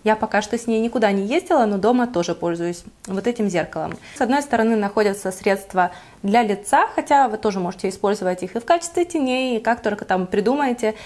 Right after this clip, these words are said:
и со второй тени. Я должна сказать, что самое большое впечатление на меня произвели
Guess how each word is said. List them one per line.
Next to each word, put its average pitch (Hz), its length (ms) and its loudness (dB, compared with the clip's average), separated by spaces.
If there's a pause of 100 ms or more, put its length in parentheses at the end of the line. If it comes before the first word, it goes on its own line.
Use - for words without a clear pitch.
(220)
и 339 120 2
со - 140 2
второй 226 600 2
тени. 165 320 -2 (340)
Я 240 80 4
должна 269 260 4
сказать, 247 360 2
что 208 320 2
самое 240 360 2
большое 202 380 0
впечатление 277 560 -2
на 247 100 0
меня 202 220 0
произвели 190 560 -2